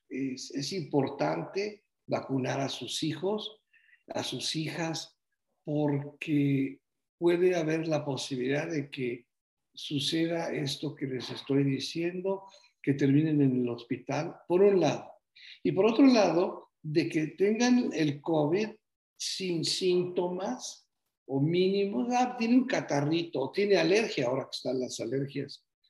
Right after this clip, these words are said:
súper de moda por la, la época del año. Y este niño, esta niña, infecte a los niños de la escuela, a la maestra que por alguna razón no se puso la vacuna.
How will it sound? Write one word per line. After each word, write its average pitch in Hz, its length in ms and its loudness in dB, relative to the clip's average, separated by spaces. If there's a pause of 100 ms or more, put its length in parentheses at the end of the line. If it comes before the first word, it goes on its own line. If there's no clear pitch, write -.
(140)
súper 131 520 0
de 127 100 2
moda 135 440 2 (140)
por 120 160 0
la, 107 360 -6 (180)
la 107 420 -10
época 131 360 -10
del 120 140 -4
año. 143 400 -6 (1700)
Y 214 260 6
este 196 300 6
niño, 180 380 4
esta 196 220 -2
niña, 160 460 0
infecte 170 880 0 (440)
a 135 140 0
los 135 280 2
niños 160 380 4
de 135 80 6
la 127 100 2
escuela, 147 680 2 (380)
a 127 60 -2
la 123 160 0
maestra 139 720 -2
que 123 180 -4
por 120 280 -6
alguna 135 460 2
razón 135 960 0 (120)
no 139 200 2
se 139 160 0
puso 135 320 0
la 123 140 0
vacuna. 131 640 2